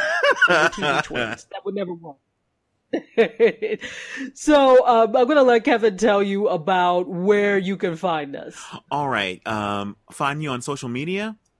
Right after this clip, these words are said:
Speaker 2: Yeah.
Speaker 1: Okay, yeah, all right. We are available everywhere. We are on Facebook.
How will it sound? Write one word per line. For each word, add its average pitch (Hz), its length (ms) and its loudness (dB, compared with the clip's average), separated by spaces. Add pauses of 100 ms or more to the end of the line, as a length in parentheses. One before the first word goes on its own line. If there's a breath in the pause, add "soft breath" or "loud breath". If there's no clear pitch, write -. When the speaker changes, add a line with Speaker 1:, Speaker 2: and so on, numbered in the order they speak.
Speaker 2:
Yeah. 233 260 0
Speaker 1:
Okay, 151 140 0
yeah, 113 280 -4
all 107 140 -2
right. 87 280 -4
We 135 440 -6
are 156 240 -4
available 123 640 -8
everywhere. 101 720 -6
We 120 440 -6
are 117 360 -6
on 107 280 -6
Facebook. 78 680 -10